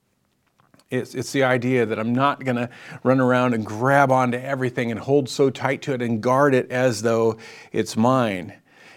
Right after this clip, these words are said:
And I think along with that open-handed living, we get to this point of, of letting some of the anxieties of this life and, and all that comes with it, it, it lets those down a little bit. You know, uh, anybody who's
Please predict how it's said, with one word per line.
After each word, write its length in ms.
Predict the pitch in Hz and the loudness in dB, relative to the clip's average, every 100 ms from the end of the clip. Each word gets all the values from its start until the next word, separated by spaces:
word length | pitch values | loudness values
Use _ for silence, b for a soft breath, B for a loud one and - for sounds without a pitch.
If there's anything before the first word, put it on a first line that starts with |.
| B | B
And 180 | 135 | 0
I 120 | 143 139 | 2 2
think 340 | - 240 - | 2 2 0
along 440 | 147 143 156 156 | 0 4 4 4
with 180 | 147 135 | 2 2
that 200 | 127 110 | 0 -2
open-handed 720 | - 127 131 117 - 131 120 | 0 0 0 -4 -2 -2 -2
living, 380 | 107 117 113 104 | -2 -2 -2 -4
we 100 | 113 | -4
get 220 | 117 202 | -2 -2
to 100 | - | -2
this 160 | 214 139 | -6 -6
point 420 | - - 127 123 | -8 -4 -2 -2
of, 380 | 120 113 110 - _ b b b | -6 -6 -6 -12 _ b b b
of 340 | 110 113 - - | -4 -4 -6 -6
letting 380 | 127 131 170 165 | 0 2 2 0
some 240 | - 160 | 0 0
of 60 | 131 | 0
the 180 | 131 127 | -2 -2
anxieties 920 | 123 127 98 120 160 139 101 101 117 | -2 -2 0 0 0 -2 -2 -6 -6
of 180 | 110 | -6
this 260 | 101 123 - | -4 -4 -4
life 360 | 98 110 127 120 | -8 -6 -6 -6
and, 220 | 107 107 | -10 -10
and 360 | 127 110 110 101 _ B B B | -8 -8 -8 -10 _ B B B
all 280 | - 117 139 | -2 2 2
that 80 | 139 | 2
comes 300 | - 127 110 | -2 -4 -4
with 260 | 110 131 127 | -2 -2 -2
it, 160 | - - B B | -8 -12 B B
it, 140 | - 117 | -6 -2
it 140 | 135 | 0
lets 300 | 135 170 170 | 0 0 0
those 320 | 190 165 131 | 0 0 0
down 460 | - 107 110 117 120 | -8 -6 -4 -4 -4
a 120 | 104 | -4
little 160 | 101 98 | -8 -8
bit. 260 | 87 85 - - _ _ _ _ _ _ _ _ _ _ _ _ _ _ | -10 -12 -14 -20 _ _ _ _ _ _ _ _ _ _ _ _ _ _
You 100 | 107 | -10
know, 280 | 104 104 98 | -6 -4 -4
uh, 220 | 110 95 | -6 -8
anybody 480 | 69 131 123 117 107 | -4 0 2 0 -2
who's 340 | 98 101 98 | -4 -8 -8